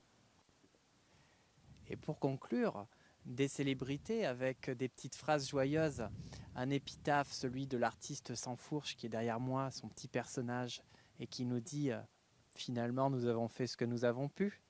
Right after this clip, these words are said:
dans cette vie. » Ben, merci les petits curieux. J'espère que je vous ai donné envie de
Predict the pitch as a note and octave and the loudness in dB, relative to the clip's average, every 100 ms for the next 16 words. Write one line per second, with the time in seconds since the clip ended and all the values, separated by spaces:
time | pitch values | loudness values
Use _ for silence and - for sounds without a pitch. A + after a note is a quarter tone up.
0 | - A#2+ - B2+ - A2+ A#2+ - - - | 2 2 4 2 2 -2 -2 -6 -12 -20
1 | - - - - _ C#3+ G3 B3+ - - | -20 -20 -20 -20 _ 6 10 8 8 6
2 | D4 D4 - G3 - F3+ F3 C4 - _ | 6 4 0 -4 2 4 6 4 0 _
3 | - - - _ - - D#3 - F#3+ - | -20 -20 -20 _ -6 -2 2 6 6 6
4 | D3+ D3+ D3 C#3+ D3 C#3+ C#3 B2+ D#3 F3 | 2 4 4 6 6 4 2 0 -2 2
5 | B2+ A#2+ A#2 | 4 4 2